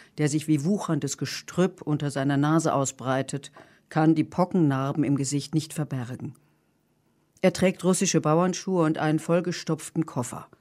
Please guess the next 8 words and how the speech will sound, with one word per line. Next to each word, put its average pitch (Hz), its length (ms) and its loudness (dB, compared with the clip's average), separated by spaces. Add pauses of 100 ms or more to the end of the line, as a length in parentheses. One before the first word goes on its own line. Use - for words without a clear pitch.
(760)
Kaum 185 340 4
angekommen, 151 640 2
steigt 147 320 -4
er 143 80 0
sofort 156 440 0
in 156 140 -2
eine 135 200 0
Trambahn, 135 680 0